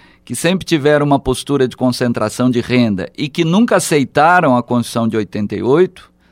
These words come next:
eles estão aproveitando a crise, que é uma crise conjuntural, né,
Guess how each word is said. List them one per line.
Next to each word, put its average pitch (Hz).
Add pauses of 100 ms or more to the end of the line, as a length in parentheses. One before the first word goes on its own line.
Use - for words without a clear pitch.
(840)
eles 165
estão 147
aproveitando 151
a 180
crise, 190
que -
é 151
uma 143
crise 123
conjuntural, 135 (340)
né, 147